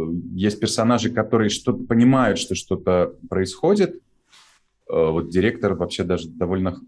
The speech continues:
хорошо понимает, что происходит, но выбирает молчать по своим бытовым, карьерным каким-то причинам, а, лишь бы не было шума. И в этом тоже какое-то такое, он в каком-то смысле тоже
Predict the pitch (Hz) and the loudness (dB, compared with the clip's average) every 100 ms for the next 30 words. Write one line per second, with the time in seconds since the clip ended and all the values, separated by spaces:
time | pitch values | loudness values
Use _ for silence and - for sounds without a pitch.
0 | _ _ - 87 107 - 123 87 85 80 | _ _ -4 -2 0 0 0 2 2 2
1 | 78 - - - 87 - 175 170 - - | 0 -6 -12 -6 -6 -2 0 0 -2 -4
2 | 82 87 104 107 107 104 - _ _ _ | -2 2 2 2 2 -2 -8 _ _ _
3 | - 85 82 92 113 113 90 92 - 90 | -12 -6 0 2 0 0 0 0 0 0
4 | 73 - - _ _ _ _ - 90 - | 0 -4 -14 _ _ _ _ -6 -4 -2
5 | 85 90 110 127 127 127 - _ _ _ | 0 2 4 6 4 2 -8 _ _ _
6 | - 73 92 92 85 87 113 113 113 110 | -10 -2 -2 0 0 2 4 4 2 0
7 | 85 82 87 101 107 92 90 85 85 85 | -2 0 2 2 2 0 0 -2 -4 -6
8 | 82 82 82 - 113 107 95 76 67 60 | -4 -4 -4 -2 -2 0 -2 -4 -6 -6
9 | 60 58 87 90 85 85 82 82 87 - | -8 -6 -4 -2 -2 0 2 2 2 0
10 | 156 175 156 151 - _ _ _ _ - | 2 4 4 0 -8 _ _ _ _ -8
11 | 80 131 160 131 117 131 120 123 - - | -2 0 4 4 4 4 2 0 -2 -2
12 | 110 - 87 - 95 95 87 98 - 90 | -2 -2 -6 -2 0 2 2 0 -4 -4
13 | 95 90 - 92 - 82 92 87 82 78 | -4 -4 -4 -4 -4 -4 -2 0 0 -4